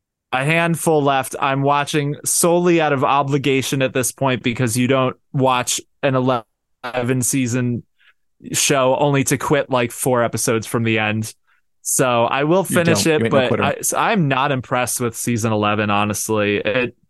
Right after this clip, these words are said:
Speaker 1: the,
Speaker 2: <laughs>
Speaker 1: the stakes are so laughably low compared to most of The Walking Dead's run. The danger feels like, you know, I, they're debating over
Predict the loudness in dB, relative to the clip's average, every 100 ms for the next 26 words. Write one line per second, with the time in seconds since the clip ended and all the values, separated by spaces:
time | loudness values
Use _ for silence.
0 | _ _ _ -8 0 0 0 -4 0 0
1 | 2 -2 0 2 2 0 -4 0 0 0
2 | 0 2 2 2 2 2 0 -2 -4 -6
3 | -4 -4 -2 -2 0 0 2 2 2 2
4 | -2 -4 _ _ _ _ _ _ _ -4
5 | -2 0 2 2 0 -2 0 2 2 0
6 | -2 -6 _ -2 0 2 2 2 0 0
7 | 0 2 0 0 -2 0 -2 -4 -4 0
8 | 0 0 -2 -2 -2 -2 -2 0 0 0
9 | 0 0 0 0 0 0 -4 -12 _ _
10 | _ _ _ -2 2 2 2 0 -2 _
11 | -10 -10 _ 0 0 0 -6 -16 -14 -6
12 | -6 -4 -2 2 2 2 2 2 2 2
13 | 2 2 2 2 0